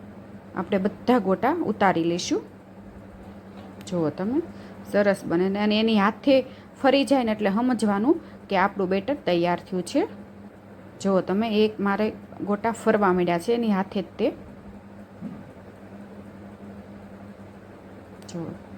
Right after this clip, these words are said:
સરસ પડે છે. આવી રીતે સમસીથી પાડજો એટલે મમરી પણ ઓછી પડશે. અને આપણા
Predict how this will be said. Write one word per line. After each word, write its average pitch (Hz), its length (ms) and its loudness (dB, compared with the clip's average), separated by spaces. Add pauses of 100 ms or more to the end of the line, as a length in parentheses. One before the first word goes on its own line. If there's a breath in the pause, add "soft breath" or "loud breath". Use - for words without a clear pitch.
(540)
સરસ 214 340 2 (680)
પડે 185 280 4
છે. 254 200 2 (1500)
આવી 214 140 4
રીતે 214 240 2
સમસીથી 214 520 0
પાડજો 214 400 2
એટલે 220 180 2
મમરી 214 340 4
પણ 208 200 0
ઓછી 190 320 0
પડશે. 170 380 -2 (3750)
અને 190 140 2
આપણા 196 380 2